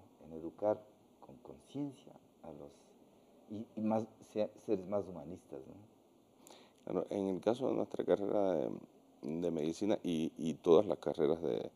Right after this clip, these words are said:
Speaker 2: de salud en general, porque nosotros tenemos también la enfermería,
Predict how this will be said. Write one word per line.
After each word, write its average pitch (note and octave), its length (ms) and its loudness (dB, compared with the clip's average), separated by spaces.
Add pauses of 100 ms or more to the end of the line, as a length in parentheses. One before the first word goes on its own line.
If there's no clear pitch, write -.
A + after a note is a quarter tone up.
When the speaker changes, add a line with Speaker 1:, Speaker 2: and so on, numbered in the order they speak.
(440)
Speaker 2:
de E2 140 4
salud E2 340 6
en F#2 60 2
general, F2+ 340 4
porque E2 200 2
nosotros D2+ 360 0
tenemos D#2+ 320 -2
también D#2 580 0
la A#1+ 240 0
enfermería, C#2 720 0